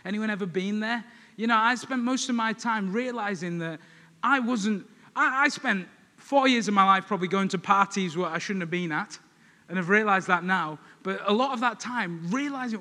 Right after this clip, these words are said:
"Why don't I fit in? Why don't I fit in?" Because on one level I'm Ed, everyone loves Ed, but on the other, I hate this. I hate this. This just isn't me. You know, if, if I'm in control of the situation, it's okay. If someone takes, if I say to someone, "Hey, do you wanna go out for a coffee?"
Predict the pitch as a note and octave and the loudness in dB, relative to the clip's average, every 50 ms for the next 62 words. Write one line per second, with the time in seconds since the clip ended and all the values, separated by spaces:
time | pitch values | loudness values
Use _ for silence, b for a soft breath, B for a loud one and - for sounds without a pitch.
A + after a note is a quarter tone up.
0 | E3+ E3+ G#3+ C4+ D4 D#4+ D4+ A3+ C#4 B3 A3 G3+ G3 G3+ G3+ F3+ - - - G#3+ | -8 -8 -8 -6 -6 -6 -6 -6 -6 -6 -6 -8 -8 -10 -10 -10 -14 -14 -16 -16
1 | G3 - - G3+ E3 - - - _ _ _ _ _ b b b b b b b | -14 -12 -12 -12 -12 -12 -16 -20 _ _ _ _ _ b b b b b b b
2 | b E3+ G3+ C4 C#4+ D4+ D4+ C4+ - C#4 C4 B3+ B3 A3+ A#3+ G3 G#3+ A3 G#3+ G3+ | b -4 -2 0 2 2 0 0 0 -2 0 0 -2 -2 -2 -2 -2 -2 -2 -4
3 | - - A3+ G3+ F#3 F#3+ F#3+ F3 D#3+ D3+ C#3 E3+ D#3+ - G3 F#3+ F3+ - B B | -4 -4 -4 -2 0 0 -2 0 -2 -4 -6 -8 -4 -2 0 0 0 -2 B B
4 | B B - F3+ F#3+ G3 A3 B3+ B3+ B3 A#3 A3+ G#3+ G#3+ G#3 G3 F#3 F3+ F#3 G3 | B B -4 -2 0 0 2 0 2 0 0 -2 0 0 0 0 0 -2 -2 -2
5 | G3+ G3 F3+ G3 F#3+ F3+ F#3+ F#3 F#3 F#3 F3+ F3+ F3 D#3 D3+ F#3 F#3 F3+ D#3 D#3 | -2 0 0 0 2 2 0 0 0 0 -2 -4 -4 -4 -2 -2 -2 -2 -4 -6
6 | F#3 F3+ F#3 F#3 G3 G#3 G3+ G3+ - A3+ C4 A3+ - - A#3+ C4+ A#3+ - - - | -6 -6 -4 -4 -2 -4 -4 -6 -8 -8 -8 -8 -8 -6 -6 -6 -6 -8 -14 -20
7 | - - - - - _ b b b b b b b b b _ - A#3 B3 A#3 | -20 -18 -20 -20 -20 _ b b b b b b b b b _ -2 0 0 0
8 | G3 A3 A#3+ G#3+ G3+ G3 - C4 C4+ - C4+ C4 - - G#3+ G#3 E3 F#3 E3+ D3+ | -2 -6 -4 -4 -4 -2 -2 -2 -2 0 -2 -2 -2 -2 -2 -2 -2 -2 -4 -2
9 | D#3+ F3+ A3 A#3+ B3 A#3 - - - b b b b b b b E3+ G3 A3 A3 | -2 -2 -2 -2 -4 -6 -10 -18 -20 b b b b b b b -2 0 0 2
10 | G3+ G3 G3+ G3 F#3+ G3+ G#3+ - A3 - - G#3+ - A#3 A#3 C4 B3+ B3+ B3 A#3 | 2 0 -2 -2 -4 -4 -6 -6 -6 -6 -6 -2 2 4 4 4 4 2 2 0
11 | - A3 G3+ - - G3 G3+ A3 A3 G#3+ G#3 - A3+ F#3+ - G#3+ A3 A3 A3 - | 0 -2 -2 0 2 2 2 2 0 -2 -4 -6 -6 -6 -4 -2 -2 -2 -4 -4
12 | A3 G3+ F3+ - G3+ G3 F#3 - A3 G#3 G3 - - A3 G#3 G3+ G3 G3+ G#3 F#3+ | -6 -8 -6 -4 -4 -4 -2 -2 -2 -2 -2 -2 0 0 0 0 -2 -2 -4 -4
13 | E3 - B B B B B F#3+ F#3 A3 G#3 A3 G#3+ - A#3+ A3 G#3 - - G#3+ | -6 -10 B B B B B -2 0 2 2 2 2 2 0 0 0 0 -2 -2
14 | G3 F3+ F3+ E3+ E3+ G#3+ G#3 F3 C#3+ G3 F#3+ F#3+ D#3+ G3 G3 F#3 F3+ - - F3+ | -2 -2 -4 -4 -2 -4 -4 -2 -4 -4 -4 -4 -2 0 0 0 0 -2 -6 -8
15 | E3 - - - B3 A#3 - D#3+ D3 E3 G#3+ | -8 -6 -4 -6 -6 -6 -8 -8 -6 -6 -6